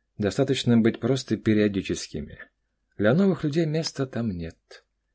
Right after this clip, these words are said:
Хотя, размышлял Черский, пересекая оказавшийся бесконечным пустырь, иногда кажется, что мне в наше время вообще нигде нет места.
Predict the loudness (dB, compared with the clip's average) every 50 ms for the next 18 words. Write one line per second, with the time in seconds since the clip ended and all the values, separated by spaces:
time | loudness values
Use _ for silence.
0 | _ _ _ _ _ _ _ _ _ _ _ _ -10 -8 -6 -4 -2 -2 -2 -2
1 | -2 -4 -6 -8 -10 -12 _ _ _ _ -4 -2 -2 0 -2 -2 -2 -2 -4 -4
2 | -2 -2 -2 -2 -2 -2 -2 -2 -2 0 0 -2 0 -2 -4 -4 -2 -2 -2 -2
3 | -2 -2 -4 -4 -4 -4 -4 -4 -6 -6 -4 -4 -2 -2 -2 -2 -2 -2 -4 -4
4 | -4 -4 -4 -4 -4 -6 -6 -6 -8 -10 -12 -12 -12 -12 -12 -10 -10 -12 -14 -16
5 | -16 -12 -10 -8 -6 -6 -4 -4 -6 -6 -6 -6 -6 -6 -6 -6 -8 -8 -8 -4
6 | -2 0 2 2 4 2 4 4 2 2 2 0 0 0 2 2 2 2 2 2
7 | 0 0 -2 -4 -6 -4 -6 -6 -8 -10 -16 _ _ _ _ 4 6 6 6 6
8 | 4 2 0 -2 0 -2 -2 -4 -6 -8 -10 -10 -10 -12 -14 -16 -18 -20 -20